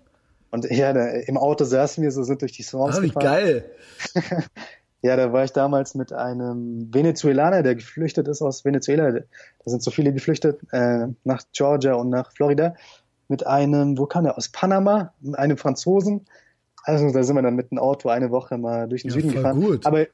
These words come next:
Speaker 1: um wieder zurückzukommen auf die Geschichte, dann bin ich
Speaker 2: Ja.
Speaker 1: eben in Russland angekommen, in Moskau.
Speaker 2: Und dann hast du gedacht, wo bin ich hier gelandet?
Speaker 1: Wo bin ich hier gelandet? <laughs> Ich bin erstmal mit dem Taxi,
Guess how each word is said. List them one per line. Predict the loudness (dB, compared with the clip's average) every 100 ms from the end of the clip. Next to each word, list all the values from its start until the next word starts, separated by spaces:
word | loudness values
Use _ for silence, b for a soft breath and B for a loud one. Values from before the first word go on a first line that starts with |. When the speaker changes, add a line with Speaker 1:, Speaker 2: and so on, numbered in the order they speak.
| _ -2
Speaker 1:
um | 2
wieder | 2 2
zurückzukommen | -2 -4 -4 -4
auf | -4
die | -8
Geschichte, | -6 -4 -2 -2
dann | -2 0
bin | -2
ich | -2
Speaker 2:
Ja. | -4
Speaker 1:
eben | -4
in | -2
Russland | -2 -2 -2 -2
angekommen, | -2 -2 -4 -6
in | -2
Moskau. | -2 0
Speaker 2:
Und | 2
dann | 2 2
hast | 0
du |
gedacht, | 0 0 0
wo |
bin | 2 2 2
ich | 0
hier | 0 2
gelandet? | 2 2 0 2
Speaker 1:
Wo | 0 2
bin | 0
ich | 0
hier | -2 0
gelandet? | 2 2 0 -4 -6 -4
<laughs> | -4 -6 -14 -12 -8
Ich | -4
bin | -2 0
erstmal | 0 0 0 0
mit | -2
dem | -4
Taxi, | -2 -2 -4 -6 -6